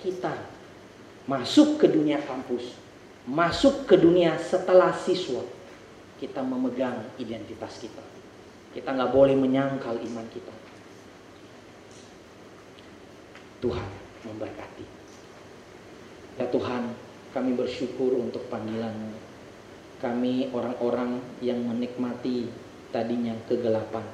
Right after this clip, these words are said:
tapi dipanggil kepada terang yang ajaib. Kami bersyukur Tuhan, Engkau memanggil kami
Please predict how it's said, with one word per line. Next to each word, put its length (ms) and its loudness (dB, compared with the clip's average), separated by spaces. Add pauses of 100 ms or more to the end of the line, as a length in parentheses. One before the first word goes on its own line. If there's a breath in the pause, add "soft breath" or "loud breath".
(640)
tapi 240 -6
dipanggil 560 -2
kepada 400 -2
terang 400 -4
yang 160 -6
ajaib. 400 -8 (800)
Kami 240 -2
bersyukur 640 -2
Tuhan, 320 -2 (480)
Engkau 240 -6
memanggil 800 6
kami 320 -2